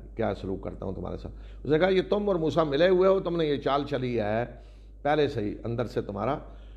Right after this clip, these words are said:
राबता था, ये साजिश की है तुमने। मैं तुम्हारे हाथ और पाँव मुखालिफ समझ से काट दूंगा और तुम सब के सब को सूली पे चढ़ा दूंगा।"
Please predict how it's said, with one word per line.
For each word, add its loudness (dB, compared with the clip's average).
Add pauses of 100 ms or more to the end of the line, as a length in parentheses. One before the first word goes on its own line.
(480)
राबता -2
था, 0
ये 0
साजिश -2
की -4
है -4
तुमने। -8 (2500)
मैं 4
तुम्हारे 4
हाथ 6
और 0
पाँव 0
मुखालिफ -2
समझ -4
से 0 (400)
काट 0
दूंगा 2 (420)
और 0
तुम -4
सब -2
के -2
सब -4
को -2
सूली -2
पे -2
चढ़ा -2
दूंगा।" -8